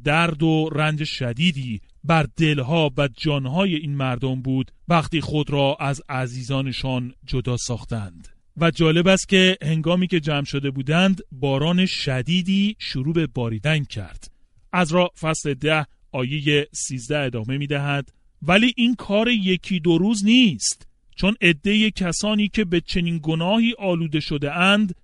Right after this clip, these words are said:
زیاد است. در ضمن باران هم به شدت می‌بارد و بیش از این نمی‌توانیم در اینجا بایستیم." بارش شدید باران شروع شد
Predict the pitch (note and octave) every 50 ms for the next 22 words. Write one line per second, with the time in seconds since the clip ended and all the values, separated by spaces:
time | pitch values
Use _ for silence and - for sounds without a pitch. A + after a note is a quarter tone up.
0 | _ _ - C#3+ B2+ A#2+ C3+ D3 D3+ D3+ D#3 F3 G3+ A#3 B3+ B3 A3+ F3+ C#3 -
1 | - - - - - - _ _ _ _ _ _ C3 C3 C3+ C3 A#2+ D3+ F3+ G3
2 | G#3+ G#3+ G3+ - - _ _ _ - D3 D#3+ D#3 E3 E3+ F#3 A3+ B3+ A#3+ G#3 G#3
3 | A3+ A#3+ G#3 E3+ E3 D3 - - C#3 C3 - F#3+ A3 A3+ - - F3+ E3+ G#3+ C#4
4 | C4 A#3+ A3 G3 F#3 F3+ F3+ D#3+ - - - _ _ _ _ E3 E3 D#3 - -
5 | F3 E3+ D#3 - - D#3+ D#3 D3 - - - - A3 A3 A3 G3 F3+ G3 A#3 C4+
6 | B3+ - - A3+ G#3 G3 F#3+ F#3 F3+ F#3 F#3 F3 D#3 B2 - _ - - - F#3
7 | F3+ F3 E3 E3+ D#3 D#3 C3 D#3+ D#3 C#3 C3+ C#3+ C#3 B2+ A2+ - - - - B2
8 | A2+ G#2 F#2+ E2+ - _ _ _ _ - F3+ A3+ A#3 B3 C#4+ D4 - C#4 B3 -
9 | - F#3+ E3+ D#3+ F#3 A3 G#3 G#3+ F3 D3+ D#3 D3 C#3+ D3 F3 F#3+ G3 - - C#3+
10 | C3+ D3 F#3+ G3+ - - F3 E3+ E3+ E3